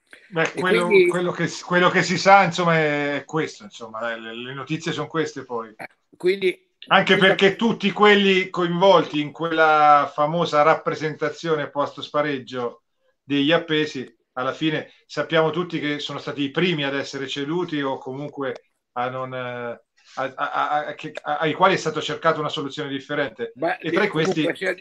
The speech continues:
Speaker 2: di quelli tolto di Chiara, credo che nessuno era di tua proprietà, quindi non era un gran problema liberarsene. L'unico
Speaker 1: Sì, sì.
Speaker 2: che era di proprietà, a parte di Chiara, era Falzerano, e Falzerano è rimasto. C'era Dragomir, ma Dragomir già è ancora un articolo diverso.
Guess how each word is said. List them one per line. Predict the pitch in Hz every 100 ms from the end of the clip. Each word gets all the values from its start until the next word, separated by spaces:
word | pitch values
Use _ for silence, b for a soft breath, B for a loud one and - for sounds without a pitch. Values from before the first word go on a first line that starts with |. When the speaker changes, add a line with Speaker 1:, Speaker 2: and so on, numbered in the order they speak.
| -
Speaker 2:
di | 170
quelli | - 190 185
tolto | 165 165 -
di | 160
Chiara, | 151 185 175
credo | 151 147 143
che | 151
nessuno | 151 - 151 147
era | 139
di | 131 127
tua | 143
proprietà, | 139 135 135 131 135
quindi | 113 131 127
non | 123 123
era | 135 131
un |
gran | 131 135
problema | 135 135 127
liberarsene. | 123 120 123 117 - 113 107 - _ _ _
L'unico | 131 160 131
Speaker 1:
Sì, | 151
sì. |
Speaker 2:
che | 156
era | 156
di | 151 151
proprietà, | 156 143 147 170 175 - -
a | 117
parte | 139 123 135
di | 131
Chiara, | 160 165 143
era | 131
Falzerano, | - 139 - 165 151 139 143 143 -
e | 123 123 123 123 120
Falzerano | - 123 - 139 139
è | 135
rimasto. | 123 131 123 - - 107 b b b - 101 - 117
C'era | 131 143 143
Dragomir, | 151 165 147 139 139
ma | 131 131
Dragomir | 147 139 135 120
già | 123 135 131 135
è | 127
ancora | 127 123 123 - 151
un | 139
articolo | 139 - 143 127
diverso. | 127 120 113 110 -